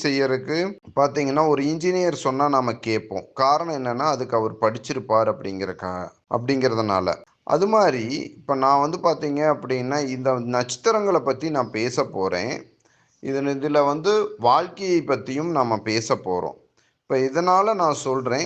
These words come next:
இவரு இது சொல்றதுக்கு இவருக்கு என்ன க-, கல்வி தகுதி இருக்கு, இவரு என்ன, இவரு எலிஜிபிளா அப்படின்னு யோசிக்கலாம் நீங்க. நான் ஹிந்து மத வேதங்கள், புராணம், உபநிஷதங்கள், ஜோதிட சாஸ்திரம் படிச்சிருக்கிறேனுங்க.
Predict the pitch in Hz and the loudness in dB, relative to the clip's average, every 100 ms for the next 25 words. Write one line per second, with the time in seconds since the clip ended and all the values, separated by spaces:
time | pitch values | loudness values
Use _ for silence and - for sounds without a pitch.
0 | - 131 139 135 139 135 127 131 127 147 | -6 -6 -2 0 0 -2 -6 -6 -2 0
1 | 165 175 170 151 143 127 135 143 127 131 | 0 -2 0 0 -2 -4 -2 -2 0 0
2 | 123 131 143 - 123 127 120 113 110 107 | 0 0 -4 -2 -2 -2 -6 -6 -6 -6
3 | 110 113 101 117 117 123 120 120 104 101 | -4 -2 -2 -4 -4 -4 -4 -4 -6 -8
4 | - - 123 131 117 131 139 165 131 117 | -12 -10 -4 -2 -2 -2 -2 -2 2 4
5 | 117 113 98 127 139 123 147 156 156 113 | 4 2 -2 -6 -4 -2 -2 -2 -6 -4
6 | 113 107 101 98 107 160 - - - 139 | -2 -2 -4 -4 -2 -2 -2 -10 -4 2
7 | 147 147 143 143 160 156 156 151 139 147 | 4 2 0 -2 -4 -2 0 2 2 4
8 | 131 135 135 127 139 - 127 135 131 131 | 4 4 0 0 -2 0 2 4 4 2
9 | 139 - - - 131 151 160 139 143 127 | 0 -4 -16 -10 -2 0 2 0 0 -2
10 | 123 135 147 117 120 156 165 156 139 123 | 0 -2 -2 -8 0 0 2 0 2 4
11 | 117 - 135 160 - 123 117 117 123 110 | 2 2 -4 -4 -2 0 0 -2 -6 -2
12 | 113 110 110 | -2 -2 -2